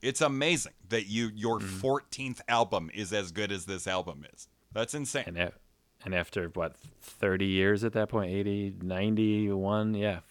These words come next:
Speaker 2: twenty-five years, you had a number one song.
Speaker 1: Yes. Yeah.
Speaker 2: It's great. A number one album. It's crazy.
Speaker 1: We've
Speaker 2: It's
Speaker 1: done,
Speaker 2: crazy.
Speaker 1: we've done in, like, six months, we've done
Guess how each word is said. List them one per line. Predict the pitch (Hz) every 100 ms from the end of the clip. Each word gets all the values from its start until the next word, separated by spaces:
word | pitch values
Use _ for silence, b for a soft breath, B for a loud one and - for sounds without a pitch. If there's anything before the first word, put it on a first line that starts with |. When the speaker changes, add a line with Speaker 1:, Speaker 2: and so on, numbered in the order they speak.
| -
Speaker 2:
twenty-five | - 113 110 107 101 98
years, | 98 104 107 - 107
you | 87 90 - -
had | 95 92
a |
number | 90 87 87
one | 85 85
song. | - 85 82
Speaker 1:
Yes. | 113 139 87 - - - _ _ _
Yeah. | 113 120 -
Speaker 2:
It's | -
great. | - 104
A | 85
number | 90 87
one | 85
album. | 80 78 80
It's | - -
crazy. | 82 143
Speaker 1:
We've | 180
Speaker 2:
It's | 156
Speaker 1:
done, | 147 117
Speaker 2:
crazy. | 104 87
Speaker 1:
we've | 120 165
done | 156 139 117 98 - _ _ _
in, | 117 117 101 85 _ _ _ -
like, | 98 -
six | - 180 -
months, | 165 202 - -
we've | 104 107
done | 104 107 95